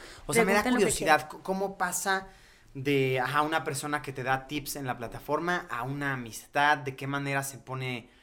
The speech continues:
Speaker 1: un poco más seria la amistad? ¿Cómo funciona?
Speaker 2: Es constancia, o sea, es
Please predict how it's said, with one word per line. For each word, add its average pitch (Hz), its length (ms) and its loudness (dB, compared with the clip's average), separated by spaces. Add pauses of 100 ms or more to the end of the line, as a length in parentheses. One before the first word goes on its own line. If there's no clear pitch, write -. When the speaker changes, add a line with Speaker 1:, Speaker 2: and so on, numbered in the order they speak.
(220)
Speaker 1:
un 135 100 -6
poco 135 240 -4
más 123 480 -2 (580)
seria 147 640 0
la 123 140 0
amistad? 131 560 0 (180)
¿Cómo 175 180 -4
funciona? 135 520 -6 (880)
Speaker 2:
Es 233 240 -2
constancia, 262 840 2 (200)
o - 40 -14
sea, 214 400 -2
es 226 480 -4